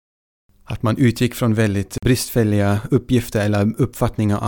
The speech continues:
av hur Ukraina funkade. Alltså att det kanske, att man hade såg framför sig någon slags Afghanistan-scenario där man tänkte att vi bara kommer in och, och puttar lite på den här marionettregeringen, den här, eh, av väst till, alltså om man då verkligen har trott på sin egen propaganda hela den här tiden, av att, eh,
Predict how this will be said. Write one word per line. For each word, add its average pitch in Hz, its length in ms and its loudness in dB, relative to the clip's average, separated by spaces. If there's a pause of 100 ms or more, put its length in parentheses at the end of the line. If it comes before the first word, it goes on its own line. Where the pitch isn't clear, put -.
av 101 100 -2
hur 104 180 0
Ukraina 120 420 0
funkade. 101 380 -2
Alltså 101 200 -4
att 104 180 -2
det 107 120 -2
kanske, 107 400 0
att 107 100 -4
man 107 140 0
hade 104 340 2
såg 107 220 -2
framför 110 340 0
sig 101 140 -2
någon 98 160 0
slags - 420 -6 (100)
Afghanistan-scenario 110 1120 0
där 107 120 0
man 101 160 2
tänkte 101 300 -2
att 98 100 -6 (400)
vi 113 100 4
bara 117 160 2
kommer 113 220 2
in 113 160 2
och, 107 140 2
och - 160 -6
puttar - 300 2
lite 120 220 0
på 110 100 -6
den 98 140 0
här 95 160 0
marionettregeringen, 101 960 0
den 95 120 0
här, 98 200 0
eh, 104 280 -4
av 92 160 -4 (240)
väst - 460 -2
till, 117 220 0
alltså 113 320 -2
om 120 100 0
man 117 140 4
då 110 100 4
verkligen 107 280 0
har 101 80 0
trott - 280 -4
på 113 120 -2
sin 120 140 0
egen 107 200 2
propaganda 113 500 0
hela 113 220 0
den 104 80 0
här 101 60 0
tiden, 107 380 0 (500)
av 104 240 0
att, 101 260 0
eh, 101 140 2